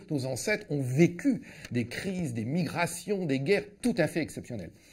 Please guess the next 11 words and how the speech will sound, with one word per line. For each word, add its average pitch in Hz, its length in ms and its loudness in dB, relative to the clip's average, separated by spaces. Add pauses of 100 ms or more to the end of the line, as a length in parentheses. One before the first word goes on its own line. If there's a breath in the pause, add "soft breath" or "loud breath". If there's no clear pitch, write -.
(280 loud breath)
La 160 160 8
différence, 175 960 0
et - 40 -14
c'est 190 140 -6
très 269 240 2
important 185 320 -2
de 170 80 -6
comprendre 113 300 -10
ça, - 120 -12 (460 loud breath)
la 151 140 6
différence 180 840 0